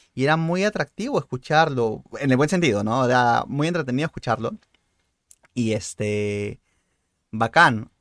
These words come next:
Luego cuando se puso cámara, pues es un valor agregado. Y siempre está como que, me ha pasado tanto con él como contigo, ¿no? ¿Cómo será? O sea, tú escuchas la voz y tú te imaginas más o menos el rostro, qué sé yo, el contexto, o sea,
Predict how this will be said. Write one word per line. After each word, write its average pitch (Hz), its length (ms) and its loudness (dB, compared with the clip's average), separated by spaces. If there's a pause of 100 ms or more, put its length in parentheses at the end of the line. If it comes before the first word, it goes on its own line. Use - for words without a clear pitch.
(220)
Luego 156 380 4
cuando 131 220 2
se 120 80 -8
puso 147 240 -4
cámara, 151 400 0
pues 120 140 -4
es 123 40 -10
un 135 60 -4
valor 131 220 2
agregado. 123 360 0
Y 127 120 -4
siempre 170 200 -6
está 180 180 -6
como 190 260 -4
que, 113 180 -8 (320)
me 143 140 2
ha 175 60 4
pasado 196 260 4
tanto 190 200 0
con 135 140 -2
él 151 60 -2
como 175 180 -4
contigo, 120 400 -2
¿no? 110 220 -6 (760)
¿Cómo 170 320 6
será? 123 460 6
O 104 40 2
sea, 113 640 2
tú 143 80 0
escuchas 151 260 -4
la 131 140 2
voz 135 400 2 (560)
y 131 180 2
tú 156 380 4
te 165 120 -2
imaginas 135 440 0
más 131 160 0
o 143 40 -2
menos 131 260 -2
el 110 120 -4
rostro, 131 480 2
qué 117 80 -6
sé 120 140 -6
yo, 139 260 4
el 107 420 -4
contexto, 113 280 -8
o 143 40 0
sea, 131 200 -6